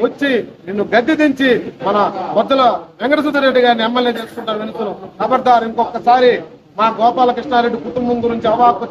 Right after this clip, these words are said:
చవాకులు పేలితే ఇంకా ఘోరమైన పదజాలాలు వాడాల్సి వస్తుంది. బి మధుసూదన్ రెడ్డి ఖబర్దార్. ఎమ్మెల్యే మధుసూదన్ రెడ్డి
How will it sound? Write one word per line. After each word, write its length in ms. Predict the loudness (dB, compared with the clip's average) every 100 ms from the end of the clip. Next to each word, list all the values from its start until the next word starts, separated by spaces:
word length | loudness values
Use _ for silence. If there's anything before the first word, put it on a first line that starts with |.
| 0
చవాకులు 380 | 2 2 0
పేలితే 500 | -2 0 0 0 0 -4 -18 -20
ఇంకా 260 | -4 2 2
ఘోరమైన 540 | 2 0 2 2 0
పదజాలాలు 580 | 0 0 0 2 2 2
వాడాల్సి 340 | 2 0 -2
వస్తుంది. 300 | -6 -14 -20 -20 _ -4
బి 200 | -4 0
మధుసూదన్ 340 | -2 -2 -2 -2
రెడ్డి 240 | 0 0 -2 -8
ఖబర్దార్. 480 | -2 0 2 2 2 -4 _ _ _ _ _ _ _ -14 -12 -12 -12 -14 -12 -12 -14 -18 -18 -14
ఎమ్మెల్యే 420 | -6 -2 0 -2 -6
మధుసూదన్ 420 | -14 -10 -8 -6 -6
రెడ్డి 380 | -4 -2 -2